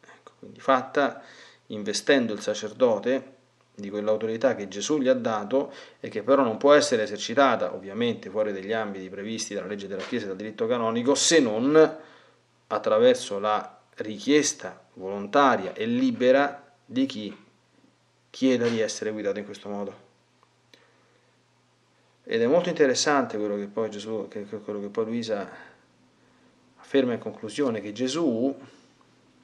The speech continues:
quasi forzato dalla potestà sacerdotale, è impressionante questa cosa.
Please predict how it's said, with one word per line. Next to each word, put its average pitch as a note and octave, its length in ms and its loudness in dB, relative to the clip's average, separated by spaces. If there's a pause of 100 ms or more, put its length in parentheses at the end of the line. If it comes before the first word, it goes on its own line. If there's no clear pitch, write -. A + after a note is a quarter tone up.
(440)
quasi D3 640 4
forzato C#3 760 0
dalla A#2+ 220 2
potestà A2+ 380 -2
sacerdotale, G#2+ 560 -4
è G2+ 40 -6
impressionante A2+ 720 -2
questa - 240 -12
cosa. - 240 -12